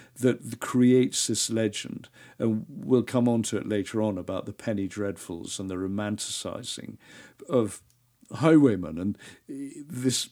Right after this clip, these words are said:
happened in Australia as well. So you got someone like Ward, Captain Thunderbolt, getting this name because a, a, a postmaster that he held up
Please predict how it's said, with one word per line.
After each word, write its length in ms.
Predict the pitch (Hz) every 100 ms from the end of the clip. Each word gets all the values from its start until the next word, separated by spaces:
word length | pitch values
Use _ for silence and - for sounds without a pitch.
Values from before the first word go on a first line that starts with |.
| -
happened 360 | 113 120 - 120
in 140 | 123
Australia 560 | 120 - 135 131 120 127
as 180 | 120 123
well. 300 | 147 143 101
So 180 | - 117
you 140 | 110 110
got 320 | 131 131 135
someone 600 | - 113 98 90 - 101
like 360 | 101 98 95 - - - _ -
Ward, 560 | 113 123 101 - - - _ -
Captain 440 | 123 - - 95
Thunderbolt, 640 | - 110 104 101 - 104 -
getting 280 | 131 113 104
this 200 | 95 113
name 320 | 117 98 85
because 380 | 101 117 107 - - - -
a, 60 | -
a, 640 | - 113 - - - 120 110 -
a 40 | 104
postmaster 760 | - 123 - 110 98 - -
that 120 | 87 98
he 100 | 92
held 340 | 113 98 90
up 320 | 107 - -